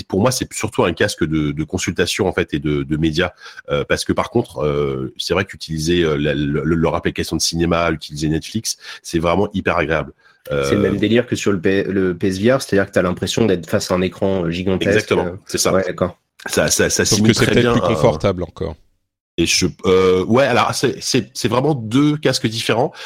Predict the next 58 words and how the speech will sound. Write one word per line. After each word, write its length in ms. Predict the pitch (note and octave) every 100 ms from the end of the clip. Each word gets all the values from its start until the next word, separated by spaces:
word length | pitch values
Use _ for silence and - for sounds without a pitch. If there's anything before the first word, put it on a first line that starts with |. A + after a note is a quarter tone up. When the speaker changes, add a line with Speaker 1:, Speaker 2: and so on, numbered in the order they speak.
| -
Speaker 1:
qui 140 | - -
sont 100 | G2+
très 140 | -
confortables 400 | - B2 A2 A#2
dans 80 | F#2+
leur 140 | E2+
genre, 300 | F#2 C3+ C#3+
mais 100 | F#2
évidemment 420 | F#2 F#2 F2+ A#2
t'as, 160 | B2+ D2
t'as, 260 | - D2+ D2
t'as 240 | - F#2
pas 140 | F2
la 60 | E2
contrainte 280 | E2+ F#2 E2
des 140 | D#2+
câbles 320 | - G2+ G2
avec 200 | D2 D2 D2+
le, 200 | C#2 C2+
le, 140 | C#2
le 80 | C#2
Oculus 260 | - G#2
Speaker 3:
Mm. 60 | F2+
Speaker 1:
Go 160 | F2+ F#2+
et 60 |
ce 100 | -
genre 140 | D2+ F2+
de 40 |
Speaker 3:
Et 40 |
Speaker 1:
trucs. 140 | - A#2
Speaker 3:
puis 120 | A#2
une 100 | A2
meilleure 240 | A#2 A#2+
Speaker 1:
Euh, 40 | D3
Speaker 3:
résolution 560 | G#2 A2 G#2 - C3
que 40 | A#2+
sur 180 | A2 F#2
le 80 |
PlayStation 460 | F2 G2 - F#2+ F2+
V 220 | F2 G#2+
R, 80 | A#2+
je 80 | -
pense 100 | G#2
Speaker 1:
T'as 80 | D#2+
une 60 |
Speaker 3:
quand 40 | -
Speaker 1:
meilleure, 160 | D#2
Speaker 3:
même, 80 | D2+
parce 120 | D2+
que 40 | -
Speaker 1:
t'as 80 | E2+
une 40 |
Speaker 3:
là, 60 | E2
Speaker 1:
meilleure 140 | E2
Speaker 3:
tu 60 | E2
Speaker 1:
définition, 400 | D#2 D#2 G2 E2
Speaker 2:
Ouais. 240 | D2 C#2+ -
Speaker 1:
effectivement. 480 | E2 _ D2+ D2